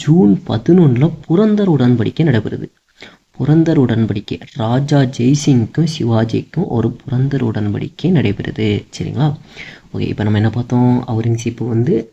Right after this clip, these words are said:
அந்த சைடு தெற்கே வச்சுக்கிட்டுட்டாரு, விஜயபூர் சுல்தானை வச்சு பண்ணிட்டாரு. அவுரங்கசீப்பை, அவுரங்கசீப்போட வேட்டை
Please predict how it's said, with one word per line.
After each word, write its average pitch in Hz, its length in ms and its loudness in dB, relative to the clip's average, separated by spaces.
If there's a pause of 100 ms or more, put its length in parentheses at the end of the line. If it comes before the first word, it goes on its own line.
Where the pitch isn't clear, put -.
(100)
அந்த 113 200 0
சைடு 123 180 0
தெற்கே 117 360 -4
வச்சுக்கிட்டுட்டாரு, 120 640 0 (380)
விஜயபூர் 117 440 -2
சுல்தானை 120 320 -2
வச்சு 117 200 -4
பண்ணிட்டாரு. 104 360 -6 (540)
அவுரங்கசீப்பை, 147 640 2 (220)
அவுரங்கசீப்போட 127 640 -2
வேட்டை 120 200 -2